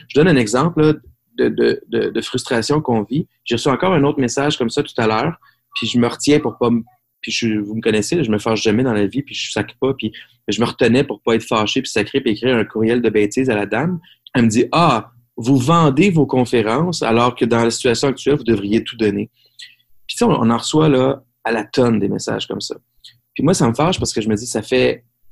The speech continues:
dans notre A D N chez Matemo, aider son enfant point com, c'est juste ça qu'on fait, donner tout le temps. Aider son enfant, j'ai investi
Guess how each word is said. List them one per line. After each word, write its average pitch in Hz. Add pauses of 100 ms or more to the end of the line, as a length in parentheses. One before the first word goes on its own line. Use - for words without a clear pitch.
(120)
dans 113
notre 117
A 123
D 113
N 127
chez 117
Matemo, 107
aider 110
son 113
enfant 104
point 104
com, 135
c'est 120
juste 110
ça 143
qu'on 110
fait, 123
donner 113
tout 113
le 104
temps. 151
Aider 131
son 127
enfant, 110
j'ai 120
investi 110